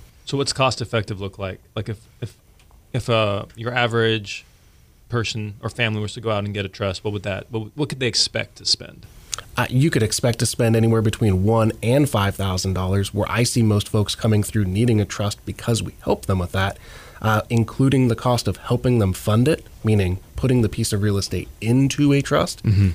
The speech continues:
Speaker 2: is seventeen hundred.
Speaker 1: Seventeen hundred bucks.
Speaker 2: And so that's a lot more expensive than five thousand, but it's also a lot less than most people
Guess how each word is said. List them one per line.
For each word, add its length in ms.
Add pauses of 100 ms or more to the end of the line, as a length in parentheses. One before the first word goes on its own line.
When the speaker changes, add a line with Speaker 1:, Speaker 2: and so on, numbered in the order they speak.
Speaker 2:
is 140
seventeen 480
hundred. 220 (240)
Speaker 1:
Seventeen 340
hundred 160
bucks. 320
Speaker 2:
And 100
so 140
that's 320
a 80
lot 240
more 160
expensive 400
than 160
five 240
thousand, 480 (320)
but 100
it's 140
also 260
a 20
lot 200
less 200
than 140
most 220
people 300